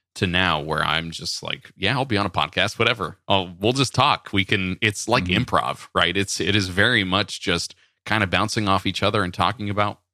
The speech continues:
Speaker 1: you know, stuff and listening actively, and then trying to put words out there and fill the space and try not to say um and ah and like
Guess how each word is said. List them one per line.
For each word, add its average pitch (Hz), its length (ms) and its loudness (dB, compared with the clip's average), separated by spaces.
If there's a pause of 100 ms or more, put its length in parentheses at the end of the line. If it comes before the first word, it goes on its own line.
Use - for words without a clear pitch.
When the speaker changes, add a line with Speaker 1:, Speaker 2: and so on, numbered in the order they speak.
(140)
Speaker 1:
you 98 160 -6
know, 87 140 0
stuff 104 420 0
and 82 160 -10
listening 110 600 0
actively, 107 720 2 (380)
and 90 200 0
then 85 340 -2 (480)
trying 98 460 0
to - 200 -8
put - 360 -2
words 110 640 2
out 92 260 0
there 85 220 2
and 85 160 -2
fill 131 360 2
the 101 140 -2
space 78 500 -4
and 87 220 -2
try 120 340 2
not 92 240 -2
to - 80 -6
say 87 340 0
um 92 300 2
and 82 180 -6
ah 85 320 2
and 80 180 -6
like 82 420 -2